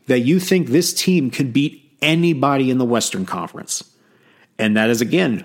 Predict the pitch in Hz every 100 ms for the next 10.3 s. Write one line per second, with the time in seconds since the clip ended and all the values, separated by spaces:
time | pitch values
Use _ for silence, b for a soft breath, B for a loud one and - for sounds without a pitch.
0 | - 110 110 123 131 139 135 123 127 185
1 | - 117 107 - b b b b - 131
2 | 120 113 107 98 - 160 104 - - -
3 | - _ _ _ _ - _ _ - 123
4 | 101 104 127 139 143 131 139 127 143 139
5 | 151 139 139 139 143 147 - - b b
6 | b b - - 123 131 139 139 135 -
7 | 139 139 139 143 147 - - b b b
8 | b _ - 113 131 131 151 139 123 104
9 | 113 135 139 127 135 135 143 135 180 156
10 | 110 107